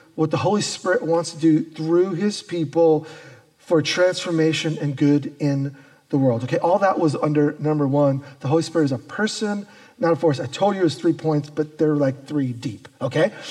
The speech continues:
All right, second thing I want us to remember, so the Holy Spirit's a person, not a force. Second thing is the Holy Spirit is central to Jesus's birth and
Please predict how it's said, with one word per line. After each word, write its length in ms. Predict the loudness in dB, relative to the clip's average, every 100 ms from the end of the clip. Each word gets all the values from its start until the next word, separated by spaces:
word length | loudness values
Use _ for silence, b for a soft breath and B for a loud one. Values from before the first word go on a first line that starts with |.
| B B
All 80 | 4
right, 120 | 4
second 380 | 4 4 4 4
thing 220 | 4 4
I 60 | 4
want 180 | 4
us 100 | 0
to 80 | 0
remember, 680 | 2 4 2 4 2 2 -4 B
so 140 | -2 4
the 60 |
Holy 120 | 4 6
Spirit's 260 | 4 0
a 20 |
person, 380 | -2 -2 0 0
not 120 | 0
a 40 | 2
force. 200 | 0 0 B B B 2
Second 300 | 4 6 8
thing 100 | 6
is 180 | 4
the 80 | 2
Holy 200 | 4 4
Spirit 360 | 4 2 2 2
is 160 | -2
central 560 | -2 2 2 4 2 0
to 100 | -2
Jesus's 760 | -2 -4 -4 -4 0 0 0 -8 B B
birth 680 | -8 0 4 4 4 -4 -6 0
and 320 | 2 4